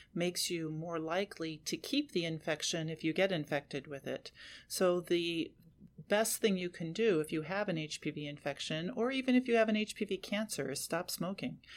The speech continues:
Um, it's much more likely the, to interfere with your body's ability to clear the H P V. Um, so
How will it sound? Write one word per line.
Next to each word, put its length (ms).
Um, 220
it's 220
much 360
more 200
likely 640
the, 500
to 140
interfere 880
with 160
your 140
body's 400
ability 420
to 180
clear 520
the 180
H 240
P 100
V. 340
Um, 300
so 420